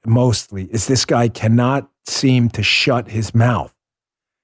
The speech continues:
And when he opens his mouth, as I showed you in the beginning of the show, he causes a number of problems. Even, uh, mainstream media folks, like Naomi Lynn at the Washington Examiner, is recognizing this now, ta-,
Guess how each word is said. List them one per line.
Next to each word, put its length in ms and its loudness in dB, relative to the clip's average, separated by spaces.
And 80 4
when 100 4
he 120 0
opens 340 2
his 180 0
mouth, 300 0
as 120 -2
I 60 0
showed 280 0
you 80 0
in 60 2
the 60 2
beginning 260 2
of 60 -2
the 60 -8
show, 420 -2
he 160 0
causes 560 0
a 140 -2
number 440 4
of 140 -2
problems. 580 -4
Even, 640 2
uh, 220 0
mainstream 520 2
media 300 2
folks, 600 -10
like 280 -8
Naomi 400 2
Lynn 220 0
at 80 -4
the 60 -4
Washington 360 -2
Examiner, 420 0
is 120 -8
recognizing 680 -4
this 220 -10
now, 200 -2
ta-, 380 -2